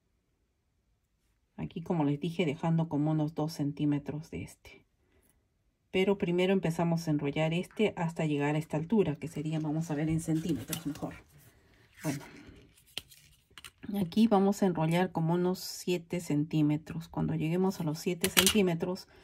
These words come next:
vamos a unir aquí esta ramita. ¿Ya?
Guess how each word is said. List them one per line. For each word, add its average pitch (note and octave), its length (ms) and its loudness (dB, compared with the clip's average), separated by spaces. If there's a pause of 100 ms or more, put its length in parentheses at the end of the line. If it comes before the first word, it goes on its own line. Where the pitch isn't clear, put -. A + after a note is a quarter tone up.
(380)
vamos E3 440 4
a D#3 220 -2 (140)
unir D3+ 400 0
aquí C#3+ 400 -2
esta D3+ 480 -4 (360)
ramita. C3 480 -6 (1600)
¿Ya? F3+ 200 -4